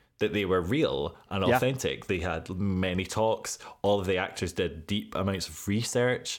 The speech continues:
Speaker 2: Mm-hmm.
Speaker 1: Um, like, it comes from a really authentic place. So I actually think this idea of there's too much going on,
Speaker 2: Mm-hmm.
Speaker 1: yeah,
Speaker 2: Yeah.
Speaker 1: I agree,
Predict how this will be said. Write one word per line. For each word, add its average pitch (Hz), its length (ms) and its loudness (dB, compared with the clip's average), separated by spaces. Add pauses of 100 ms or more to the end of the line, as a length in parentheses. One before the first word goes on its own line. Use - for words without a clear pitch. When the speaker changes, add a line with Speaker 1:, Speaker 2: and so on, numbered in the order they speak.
(160)
Speaker 2:
Mm-hmm. 123 200 -6
Speaker 1:
Um, 82 360 0 (320)
like, 92 300 0
it - 180 -6
comes 120 300 0
from 101 120 0
a 92 60 2
really 95 320 0
authentic - 480 -6
place. 135 260 0
So 120 340 2 (460)
I 165 220 0
actually 117 320 -2
think - 400 -4
this 104 240 0
idea 95 480 0
of 82 600 -2 (840)
there's - 180 0
too 117 220 2
much 104 220 0
going 98 220 2
on, 131 400 2 (200)
Speaker 2:
Mm-hmm. 127 220 -2
Speaker 1:
yeah, 110 560 2 (220)
Speaker 2:
Yeah. 123 100 4
Speaker 1:
I 143 40 6
agree, 139 640 0